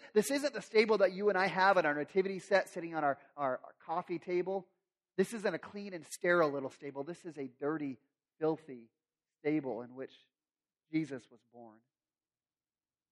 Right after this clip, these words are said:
The Christmas story is full of these contrasts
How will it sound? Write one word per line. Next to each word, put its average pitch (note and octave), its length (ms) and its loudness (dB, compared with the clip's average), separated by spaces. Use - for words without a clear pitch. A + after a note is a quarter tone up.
The D3+ 80 -20
Christmas F#3+ 520 4
story G3+ 440 2
is D3+ 80 -20
full F3+ 140 0
of D3+ 80 0
these C#3+ 160 -6
contrasts C3+ 560 -14